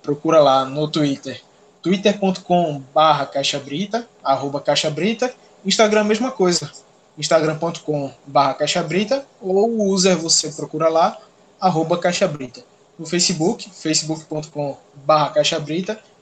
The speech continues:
a gente tá publicando nossos programas lá, que você pode ouvir, você já deve tá ouvindo aí em algum agregador, Spotify, Google Podcasts,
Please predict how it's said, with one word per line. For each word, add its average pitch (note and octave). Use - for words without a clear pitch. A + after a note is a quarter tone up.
a D3+
gente D3+
tá D#3
publicando D#3
nossos D3+
programas C#3
lá, C3
que D3+
você D3
pode D3+
ouvir, C#3
você F#3
já F#3+
deve F#3
tá G3
ouvindo D#3+
aí D3
em -
algum D3+
agregador, C#3+
Spotify, E3
Google C#3+
Podcasts, F3